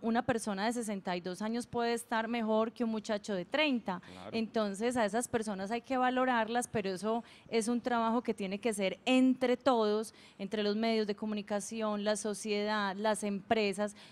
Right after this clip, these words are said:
Speaker 1: o sea, que articulemos de verdad una visión para poder seguir dando empleo a una, a las personas adultas, porque de verdad es muy difícil la situación para una persona, incluso mayor de cuarenta años, es difícil conseguir
Speaker 2: Claro.
Speaker 1: empleo.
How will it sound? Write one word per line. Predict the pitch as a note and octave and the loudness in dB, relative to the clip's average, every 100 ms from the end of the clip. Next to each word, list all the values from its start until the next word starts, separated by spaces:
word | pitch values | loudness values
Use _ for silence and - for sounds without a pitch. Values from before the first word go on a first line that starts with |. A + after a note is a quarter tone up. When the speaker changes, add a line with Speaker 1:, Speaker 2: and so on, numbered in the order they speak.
| - | -12
Speaker 1:
o | |
sea, | G3+ G3+ | -6 -4
que | - | -2
articulemos | G#3 G3+ G#3 - G3+ A#3+ C#4+ B3+ | -2 -2 -6 -4 0 2 0 -2
de | A#3 | 0
verdad | A3+ G#3 F#3+ F#3 | 0 0 -2 -2
una | A3 | -2
visión | C4+ C4+ C#4 B3+ B3 - | -2 -4 -2 -2 -2 -4
para | A3+ G3+ | -2 -2
poder | G3 G3 F#3+ F#3 F3+ - - | -2 0 0 0 -4 -12 -4
seguir | A#3+ A#3 C4 | -2 0 0
dando | A3+ G#3+ | 0 0
empleo | G#3+ A3 A3+ A3 A3 - | -2 -2 0 2 2 0
a | G#3 | -2
una, | F#3 F3+ F3+ G3+ | 0 -2 -2 -2
a | G#3 F#3+ | 0 -2
las | F3+ - | -2 -4
personas | F#3+ E3+ F3 F3+ A3 | -6 -4 -6 -4 -6
adultas, | G#3 F3 G#3 D4 G#3 F#3 - | -4 -2 -2 -2 -4 -8 -6
porque | G3+ - | -8 -4
de | F#3+ | -2
verdad | F3 F3 F3 F3+ | -2 -2 -4 -2
es | A3 A3 | -4 -2
muy | A3 C4 | 0 0
difícil | A#3 A#3 A#3+ B3+ | -2 -6 -8 -6
la | A#3+ | -6
situación | G#3 F#3 F3+ F#3 B3+ B3+ - - _ | -8 -8 -6 -2 -4 -4 -10 -20 _
para | G3 F#3 | -2 0
una | F3+ G3 | -4 -6
persona, | A#3 G3+ G3 G3 | -6 -4 -2 -2
incluso | G#3+ C4 D#4 C4+ | -2 -4 0 0
mayor | G#3+ G3 F#3+ | 0 -2 -2
de | F#3+ A#3+ | 0 -2
cuarenta | A#3+ A#3 G3 F#3+ F3+ A3 | 0 0 0 -2 -2 -2
años, | B3+ C#4+ | -2 -2
es | A3+ G3 | -4 -4
difícil | A3+ C4+ D4 C4+ G3+ | -8 -8 -8 -10 -8
conseguir | A3 G3+ F#3+ F#3 | -6 -6 -4 -6
Speaker 2:
Claro. | |
Speaker 1:
empleo. | F#3+ F3+ F3+ E3 | -6 -6 -6 -6